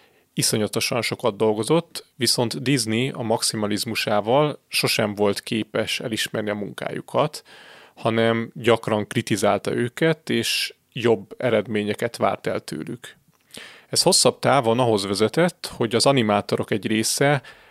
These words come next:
elkezdett konspirálni, és azt a célt tűzték ki, hogy kilépnek a Disneyből, és egy új stúdiót csinálnak. Ezerkilencszázhuszonnyolcban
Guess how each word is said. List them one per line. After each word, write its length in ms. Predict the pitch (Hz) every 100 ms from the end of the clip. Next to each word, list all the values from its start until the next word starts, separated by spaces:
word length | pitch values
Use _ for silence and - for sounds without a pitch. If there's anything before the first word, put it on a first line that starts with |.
| _ -
elkezdett 500 | 123 - 117 120 -
konspirálni, 1120 | - 120 - - 110 107 107 113 160 170 -
és 220 | - - - _
azt 260 | 156 156 -
a 40 |
célt 300 | - 127 110
tűzték 460 | - 113 - - -
ki, 200 | - 160
hogy 360 | - 113 - -
kilépnek 520 | - 131 110 104 117 -
a 60 |
Disneyből, 560 | 104 113 120 139 160 151
és 160 | 131
egy 340 | - 110 - - _
új 340 | 143 117 104 98
stúdiót 760 | - - 104 101 127 113 - _
csinálnak. 680 | - 123 - - 143 - _ _ _ _ _ - - - - - _
Ezerkilencszázhuszonnyolcban 1700 | 139 196 202 127 117 117 - 143 - 113 104 107 101 101 110 151 151